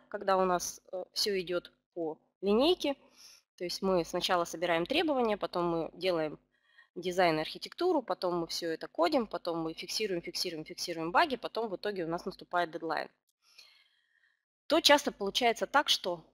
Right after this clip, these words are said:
команда в итоге вязнет на этапе, а,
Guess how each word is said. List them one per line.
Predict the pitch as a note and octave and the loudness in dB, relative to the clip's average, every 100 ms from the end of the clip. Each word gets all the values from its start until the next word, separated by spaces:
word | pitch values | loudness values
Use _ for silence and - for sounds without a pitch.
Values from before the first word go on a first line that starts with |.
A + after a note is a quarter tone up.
| _ - | _ 0
команда | F#3+ G#3+ B3 F#3+ | 6 6 6 4
в | F3+ | 0
итоге | G#3+ G3 F3+ | -2 -2 2
вязнет | F#3 F3+ D#3+ D#3 _ _ _ _ _ _ - | 4 4 0 -8 _ _ _ _ _ _ 2
на | G3 F3 | 6 6
этапе, | - E3 - D3+ _ _ _ _ _ _ _ _ _ | 4 0 0 -10 _ _ _ _ _ _ _ _ _
а, | E3 D3+ | -8 -8